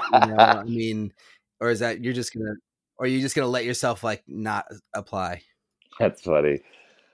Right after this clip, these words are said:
Speaker 2: I mean, Robert Redford does it, so I don't know, why not?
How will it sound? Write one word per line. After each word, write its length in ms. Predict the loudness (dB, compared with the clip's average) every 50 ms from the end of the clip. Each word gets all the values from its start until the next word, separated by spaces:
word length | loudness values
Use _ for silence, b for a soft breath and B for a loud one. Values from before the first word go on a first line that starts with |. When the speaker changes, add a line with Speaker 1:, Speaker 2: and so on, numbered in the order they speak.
| b b 0
Speaker 2:
I 40 | 2
mean, 140 | 2 6 8
Robert 300 | 10 10 12 12 10 10
Redford 380 | 10 10 8 8 6 4 4 6
does 240 | 6 6 6 6
it, 200 | 4 4 4 2
so 320 | 2 4 6 8 10 12 12
I 120 | 12 12
don't 160 | 12 12 10
know, 120 | 10 8 8
why 200 | 10 10 10 10
not? 360 | 10 10 8 8 8 6